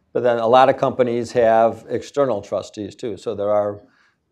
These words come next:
institutions out there that perform that role. They have a fiduciary duty under erisa, and, uh, they ultimately vote the shares, on behalf of the participants. As I said, in our company, the participants get to give direction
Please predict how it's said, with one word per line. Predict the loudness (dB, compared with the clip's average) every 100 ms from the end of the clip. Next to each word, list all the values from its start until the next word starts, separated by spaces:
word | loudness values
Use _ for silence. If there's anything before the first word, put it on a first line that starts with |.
| _ -12
institutions | -12 -10 -8 -6 -6 -8 -4
out | -2 0
there | -2 -2
that | -4 -6
perform | -6 -4 -2
that | -4 -2
role. | 2 2 2
They | 0 0
have | -2
a | -6
fiduciary | -10 -10 -10 -8 -8 -6
duty | -6 -6 -6
under | -8 -8
erisa, | -8 -8 -8 -10 -10 -10 -12
and, | -10 -8 -8 -8 -4
uh, | 0 0 -2 -4 -12 _ _ -2
they | 2
ultimately | 2 0 -4 -6 -6 -4 -4 -6 -8 -16 -20 -20 -8
vote | -4 -4 -6
the | -10
shares, | -4 -2 0 -2 -8 -14 _ _ -8
on | -6 -6
behalf | -4 -2 -4 -4
of |
the | -8
participants. | -6 -8 -10 -12 -8 -8 -8 -14
As | -10 -6
I | -4
said, | -4 -6 -6
in | -4
our | -6
company, | -6 -10 -10 -12
the | -10
participants | -10 -8 -10 -12 -16 -16 -10
get | -10 -10
to |
give | -8 -8 -8
direction | -6 -6 -6 -10 -14